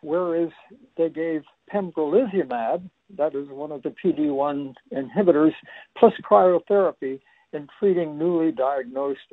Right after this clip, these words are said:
oligometastatic prostate cancer. So this is an entirely new concept that is now being validated. I suspect it will begin to show up in quite a few protocols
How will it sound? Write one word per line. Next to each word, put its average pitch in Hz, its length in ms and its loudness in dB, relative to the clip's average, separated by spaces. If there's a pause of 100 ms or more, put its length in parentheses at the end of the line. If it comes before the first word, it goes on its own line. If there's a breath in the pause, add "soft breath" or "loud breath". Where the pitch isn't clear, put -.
oligometastatic 139 1040 -4
prostate 170 540 -4
cancer. - 440 -8 (840 soft breath)
So 214 120 2
this 254 180 2
is 233 160 0
an 190 100 -2
entirely 233 560 2
new 196 280 2
concept 233 680 -2
that 170 160 -2
is 165 200 -2
now 202 180 2
being 170 340 -2
validated. 180 720 0
I 151 160 -6 (100)
suspect 202 520 -4
it 156 100 -8
will 143 100 -4
begin 147 360 -6
to 160 100 -6 (140)
show 175 200 2
up 156 160 -2
in 127 180 -8
quite 214 260 -4
a 196 60 -4
few 180 240 -6
protocols 127 760 -2